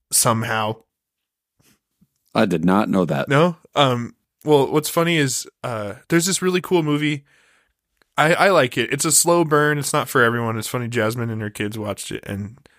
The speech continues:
Speaker 1: they didn't like it. It's called Willow Creek. If you like Blair Witch, you'll like it 'cause it's, it's not really a, it's about this couple that goes out camping where the fa-, famous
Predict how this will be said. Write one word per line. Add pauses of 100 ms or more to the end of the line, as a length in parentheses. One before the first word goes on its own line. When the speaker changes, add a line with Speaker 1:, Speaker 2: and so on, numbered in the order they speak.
(120)
Speaker 1:
they
didn't
like
it.
It's
called (400)
Willow
Creek. (300)
If
you
like (760)
Blair
Witch,
you'll
like
it
'cause
it's,
it's
not
really
a, (380)
it's
about
this
couple
that
goes (680)
out (140)
camping
where
the
fa-,
famous